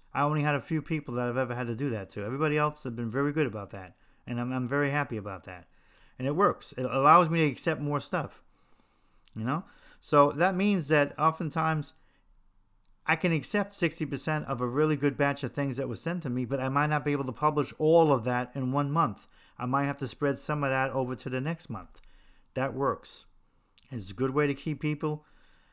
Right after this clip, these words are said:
interested. It's a good way to keep people inspired. It's a good way to get some credits for people. It's a good way for people to, you know, to see their work for a change out, out there. And I, th-, that's important. As a writer,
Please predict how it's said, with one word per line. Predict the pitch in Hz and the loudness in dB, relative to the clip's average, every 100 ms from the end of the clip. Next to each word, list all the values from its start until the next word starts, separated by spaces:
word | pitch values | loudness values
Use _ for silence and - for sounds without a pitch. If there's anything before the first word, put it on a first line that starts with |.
| _ - | _ -4
interested. | 175 165 185 175 - 175 | -2 0 0 0 -2 -2
It's | 120 | -4
a | - | -2
good | 143 135 | 0 2
way | 139 | 0
to | |
keep | 127 151 139 | 0 -4 -4
people | 139 135 123 | -4 -2 -2
inspired. | 117 101 - 156 175 170 | -2 -4 2 2 4 0
It's | 147 120 | -2 -4
a | |
good | 135 | -2
way | 131 | 0
to | 127 | 0
get | 117 127 | 0 -4
some | - 117 | -4 -6
credits | - 151 156 156 | -4 -2 0 -2
for | 156 | -8
people. | 151 175 165 175 | -4 -4 -2 -2
It's | 170 165 | -2 -4
a | |
good | 175 | -4
way | 180 165 | -2 -4
for | 170 | -6
people | 185 175 175 | -4 -4 -6
to, | - 160 156 - - - - - - | -6 -6 -8 -18 -20 -20 -20 -14 -4
you | |
know, | 165 | -4
to | 143 139 | 0 -2
see | - 175 170 | 0 -2 0
their | 156 165 | 0 0
work | 151 202 247 - | 0 -2 -2 -6
for | 117 | -6
a | 110 | -6
change | - 110 107 98 | -6 -6 -6 -4
out, | 107 104 | -6 -6
out | 113 107 - | -6 -8 -6
there. | 104 92 85 - | -10 -10 -14 -8
And | 135 | -6
I, | 143 131 | -6 -6
th-, | 123 123 | -8 -4
that's | 156 - | -4 -2
important. | 156 - 233 240 127 | -4 -2 -4 -2 -4
As | 127 135 120 | -2 -2 -2
a | 131 | 0
writer, | 151 180 185 185 | 4 4 2 -6